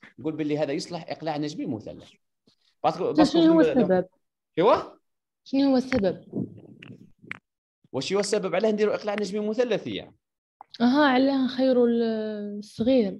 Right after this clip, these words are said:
Speaker 2: تاع الشبكه.
Speaker 1: باسكو ليه؟ باسكو ليه الاقلاع نجمي ومن بعدها الوشعه راح تستقر في الربط المثلثي، راح تستقر في الربط المثلثي. راح تستقر، ها قلتي
Speaker 2: مم.
Speaker 1: اقلاع نجمي يقلع،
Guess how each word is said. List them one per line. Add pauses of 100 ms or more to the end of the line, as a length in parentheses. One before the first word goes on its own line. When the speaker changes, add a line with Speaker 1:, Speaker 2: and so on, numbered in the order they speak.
Speaker 2:
تاع
الشبكه.
Speaker 1:
باسكو
ليه؟
باسكو
ليه
الاقلاع
نجمي
ومن
بعدها
الوشعه
راح
تستقر
في
الربط
المثلثي،
راح
تستقر (100)
في
الربط
المثلثي. (1700)
راح
تستقر،
ها
قلتي
Speaker 2:
مم.
Speaker 1:
اقلاع
نجمي
يقلع،